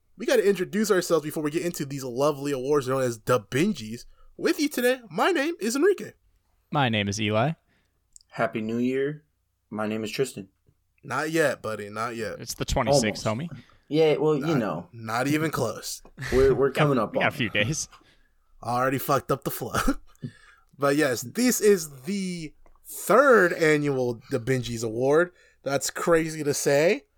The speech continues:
Speaker 1: It's the third time we've done this. We've only been doing the show actually for, like, two and a half years. Started in the middle of the year, like, July-ish. We did not plan this out smartly. If we would, we probably did, like, test runs and started in, like, a January or something to be even.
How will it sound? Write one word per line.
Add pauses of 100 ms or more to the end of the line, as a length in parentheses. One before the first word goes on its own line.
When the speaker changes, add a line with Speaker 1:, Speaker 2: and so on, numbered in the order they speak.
(260)
Speaker 1:
It's
the
third
time
we've
done
this.
We've
only
been
doing
the
show
actually
for,
like, (120)
two
and
a
half
years. (280)
Started
in
the
middle
of
the
year,
like,
July-ish.
We
did
not
plan
this
out
smartly. (420)
If
we
would,
we
probably
did,
like,
test
runs
and
started
in,
like,
a
January
or
something
to
be
even.